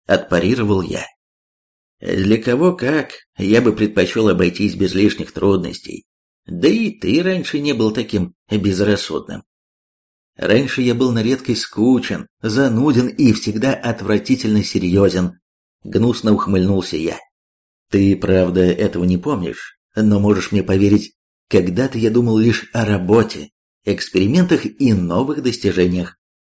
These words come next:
К счастью, предательство близких надёжно избавляет от иллюзий, слепой веры и наивных заблуждений. А я, наконец, узнал цену собственной жизни и больше не собираюсь тратить её на всякие глупости».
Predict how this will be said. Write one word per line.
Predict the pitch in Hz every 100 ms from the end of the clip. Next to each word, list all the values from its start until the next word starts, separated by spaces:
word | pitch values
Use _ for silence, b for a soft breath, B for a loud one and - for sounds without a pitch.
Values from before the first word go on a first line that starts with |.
| _ -
К |
счастью, | - - 139 180 - 165 170 147 - _
предательство | - 95 147 170 95 95 90
близких | 85 90 180 175 - 143 -
надёжно | 110 117 156 120
избавляет | 110 95 110 113 107 107
от | - 95
иллюзий, | 90 90 160 208 165 175 175 _
слепой | - - 92 92 87
веры | 80 117 185 180 175 156 _ -
и | 135
наивных | 151 131 104 127 113 117 104
заблуждений. | 95 101 95 - 67 92 92 90 _ _ _ _ _ _
А | 104
я, | 101 98
наконец, | 92 98 98 -
узнал | 90 98 95
цену | - 101 98
собственной | - 95 - 87 90
жизни | 90 185 165 147
и | - 135
больше | 123 165 160 160
не | 147
собираюсь | 135 135 117 117 156 127 -
тратить | - 92 156 156 135
её | 139 131 135 120 _ _ _ _ -
на | 127 107
всякие | - 117 107 92
глупости». | 92 95 95 87 - - 73